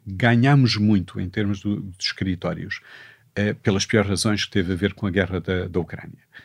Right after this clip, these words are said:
Em, enquanto que num passado recente, até à guerra da Ucrânia, as empresas, quando olhavam para a Europa, olhavam de igual forma para Portugal como para a Europa de Leste,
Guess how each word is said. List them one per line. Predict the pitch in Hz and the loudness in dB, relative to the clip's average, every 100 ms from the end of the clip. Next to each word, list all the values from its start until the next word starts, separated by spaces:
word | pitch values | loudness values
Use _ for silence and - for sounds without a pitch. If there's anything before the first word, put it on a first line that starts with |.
| _ _ _ | _ _ _
Em, | 101 98 98 - - | 0 2 2 -2 -2
enquanto | 110 151 143 - | 2 4 4 4
que | - | 0
num | 110 127 | 2 2
passado | 123 107 107 90 95 | 2 0 -2 -4 -4
recente, | - - 87 - | -6 -4 -6 -8
até | 95 104 | -4 -2
à | 92 | 0
guerra | 98 98 | -2 -2
da | 92 | -4
Ucrânia, | 90 95 82 82 | -4 -4 -4 -4
as | 92 107 | -4 -4
empresas, | 98 104 87 87 - - - _ _ | 0 0 0 -4 -8 -12 -20 _ _
quando | 135 135 127 | 6 8 6
olhavam | 123 107 90 95 90 | 6 6 2 0 -4
para | 104 92 90 - | -2 -2 -4 -2
a | 104 | 2
Europa, | 98 85 - 95 - - _ _ - | 4 2 0 -12 -14 -20 _ _ -2
olhavam | 104 107 104 104 | 2 4 4 2
de | 98 | 0
igual | 95 98 92 | 2 2 0
forma | - 90 90 87 | 0 -2 -2 -6
para | 101 95 | -6 -6
Portugal | - 92 107 92 82 | -6 -6 0 0 -2
como | - 87 | -4 -4
para | 90 87 | -2 -2
a | |
Europa | 90 87 101 | 0 0 -2
de | - | -4
Leste, | 85 80 - - | -4 -2 -8 -12